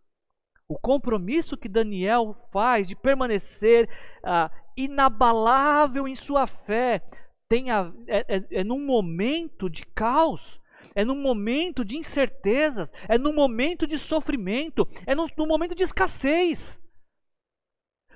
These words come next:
Não é quando tudo tá bem que Daniel fala, "Bom, porque tudo tá bem, eu vou permanecer puro, não vou comprometer a, o meu voto com Deus, o meu relacionamento com Deus."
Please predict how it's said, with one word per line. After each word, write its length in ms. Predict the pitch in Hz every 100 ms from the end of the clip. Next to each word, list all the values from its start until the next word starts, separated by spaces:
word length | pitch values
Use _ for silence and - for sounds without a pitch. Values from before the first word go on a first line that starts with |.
| -
Não 140 | 320
é 80 | 392
quando 260 | - 359 370
tudo 220 | 339 370
tá 180 | 320 277
bem 320 | 180 320 381
que 100 | -
Daniel 320 | 285 285 285
fala, 280 | - 247 226
"Bom, 260 | 196 262
porque 300 | 175 233 233
tudo 180 | 285 269
tá 160 | - 302
bem, 340 | 247 277 359 - - -
eu 100 | 277
vou 80 | 247
permanecer 560 | 277 247 247 233 233 220
puro, 380 | - 190 202
não 100 | 185
vou 120 | 208 233
comprometer 720 | 220 214 208 190 - 233 247
a, 80 | 220 -
o 60 | -
meu 180 | 196 202
voto 420 | 151 220 294 -
com 240 | - -
Deus, 300 | 277 196 220
o 60 | 208
meu 80 | 226
relacionamento 340 | 240 247 269
com 160 | - 311
Deus." 400 | 214 202 147